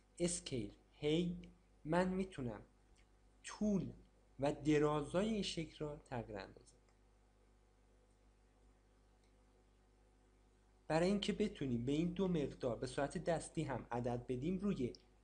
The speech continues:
این عددها دبل کلیک می‌کنیم و به صورت دستی می‌تونیم عدد بدیم. مثلاً من اینجا عدد صد و پنجاه رو می‌دم و اینتر می‌زنم.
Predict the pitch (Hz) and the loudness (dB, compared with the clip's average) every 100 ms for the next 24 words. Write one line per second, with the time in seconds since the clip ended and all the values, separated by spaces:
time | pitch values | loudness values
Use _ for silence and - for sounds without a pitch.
0 | - 202 208 180 185 175 175 160 165 160 | -4 -2 0 2 4 4 2 2 2 0
1 | - - - 135 127 123 - 127 135 190 | -6 -20 -6 0 2 0 -2 -10 -6 -4
2 | 196 156 143 135 135 - - - _ _ | -2 -2 -2 -4 -8 -16 -20 -20 _ _
3 | - 139 135 143 - 151 151 147 127 143 | -4 0 2 0 -2 -2 -2 -2 -4 -2
4 | 139 - - 190 226 233 175 - 139 147 | -2 -4 -6 0 0 0 -2 -2 -4 -4
5 | 120 120 113 - 110 113 - _ - 139 | -4 -4 -4 -8 -10 -12 -14 _ -4 -2
6 | 143 139 147 151 160 151 139 135 156 180 | 0 0 0 -2 -2 -2 -2 2 2 0
7 | - - - - _ 131 127 131 147 170 | -4 -20 -20 -20 _ -2 2 2 4 2
8 | 180 - - _ _ _ _ _ _ _ | 0 -8 -20 _ _ _ _ _ _ _
9 | - - 143 160 160 - 123 120 135 131 | -8 -2 2 2 2 0 0 0 2 2
10 | 131 110 117 139 175 196 208 208 208 - | 0 -2 -2 2 4 4 4 4 0 -12
11 | - _ - - - - - - - 123 | -20 _ -20 -20 -20 -20 -20 -6 0 0
12 | 127 110 92 - 104 | 0 -2 -2 -10 -14